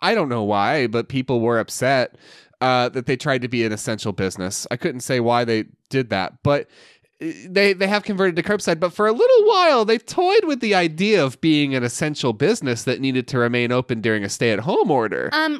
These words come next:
Speaker 2: could you, in, like, two minutes or less, tell me why GameStop is an essential business?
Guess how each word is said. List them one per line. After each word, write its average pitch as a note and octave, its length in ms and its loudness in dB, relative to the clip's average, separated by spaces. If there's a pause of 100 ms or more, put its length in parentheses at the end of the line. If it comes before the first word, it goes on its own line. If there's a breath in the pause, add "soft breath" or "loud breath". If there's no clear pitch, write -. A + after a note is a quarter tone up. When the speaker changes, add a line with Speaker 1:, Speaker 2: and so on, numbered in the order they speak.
Speaker 2:
could C#4+ 240 -2
you, E4+ 760 2
in, B3+ 220 2
like, G#3+ 520 -2
two C#4 400 2
minutes B3 420 2
or A#3 100 0
less, A3+ 720 0
tell C4 240 -2
me B3+ 160 2
why A3+ 300 2
GameStop A3+ 640 0
is C#4+ 120 -4
an C4+ 80 2
essential B3+ 400 0
business? B3 720 -4